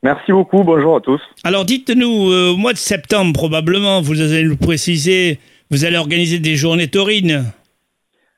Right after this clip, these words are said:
Speaker 1: Alors voilà, à Saint-Mathieu, on a deux, deux principales fêtes en juillet et en septembre. Donc là, nous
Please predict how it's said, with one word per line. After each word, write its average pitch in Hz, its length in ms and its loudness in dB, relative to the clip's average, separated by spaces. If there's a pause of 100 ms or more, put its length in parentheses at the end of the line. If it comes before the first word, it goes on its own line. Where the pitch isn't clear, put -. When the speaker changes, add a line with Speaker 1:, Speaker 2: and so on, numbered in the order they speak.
(100)
Speaker 1:
Alors 139 220 0
voilà, 143 160 2
à 127 120 0
Saint-Mathieu, 147 520 -2
on 135 500 -2
a 127 100 -4
deux, 143 220 0
deux 139 200 -2
principales 151 460 -6
fêtes 160 200 -2
en 139 120 -2
juillet 151 300 -2
et 151 60 2
en 139 160 -2
septembre. 180 420 -4
Donc 127 180 -6
là, 143 120 0
nous 127 240 -20